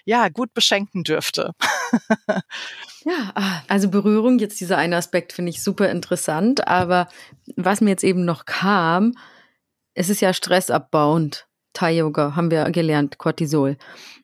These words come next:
Speaker 2: Sind Kinder gestresst? <laughs>
Speaker 1: Mm,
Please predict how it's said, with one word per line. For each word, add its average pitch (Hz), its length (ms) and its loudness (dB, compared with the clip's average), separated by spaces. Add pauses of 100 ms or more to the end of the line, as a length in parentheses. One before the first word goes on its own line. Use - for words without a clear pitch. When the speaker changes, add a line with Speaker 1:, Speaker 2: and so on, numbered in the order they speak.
(260)
Speaker 2:
Sind 240 300 2
Kinder 247 340 2
gestresst? - 720 -2 (160)
<laughs> 226 480 2 (1000)
Speaker 1:
Mm, 170 440 -4